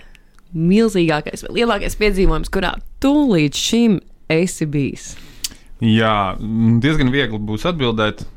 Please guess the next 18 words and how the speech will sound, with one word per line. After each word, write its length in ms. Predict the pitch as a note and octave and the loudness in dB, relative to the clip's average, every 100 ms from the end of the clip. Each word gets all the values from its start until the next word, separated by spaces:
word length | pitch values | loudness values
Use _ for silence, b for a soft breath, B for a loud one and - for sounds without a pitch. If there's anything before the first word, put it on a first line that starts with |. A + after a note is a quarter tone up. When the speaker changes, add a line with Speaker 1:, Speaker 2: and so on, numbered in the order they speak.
| - - | -16 -8
Speaker 2:
Ām, 580 | A2 G#2 G#2 G2+ G2+ F#2+ - - - - | -4 -2 0 0 -2 -4 -10 -16 -10 0
pirms 380 | A#2 G#2+ - - - - - | 0 0 -4 -16 -20 -20 -20
tas 120 | - - | -18 -6
sanāk, 320 | G#2+ G2 A2+ | -2 0 2
nu, 80 | D3+ | 2
jau 140 | A2+ F2+ A#2 | 0 -2 0
vairākiem 480 | C#3+ B2 G2 G2+ G#2 | 0 0 -2 -2 -2
gadiem 380 | A2+ G#2 G2 | -2 0 0
diezgan, 320 | G2+ G2+ G2+ G2 - | 0 0 0 -2 -4
tas 160 | G2+ G2+ | -8 -2
nav 160 | G#2+ A#2+ | 0 -2
tā 80 | G#2+ | -4
kā 80 | G2 | -6
pēdējā 400 | - A2 G#2 G2 G2+ | -2 0 0 0 -2
svaiguma 480 | A2 G#2+ G#2 G2 G2 | -2 -2 0 -2 0
pasākums, 480 | G#2+ G#2+ F#2+ G2+ | -2 -2 0 -2
bet, 300 | G2 G2 - | -2 -6 -4
ā, 60 | G2+ | 0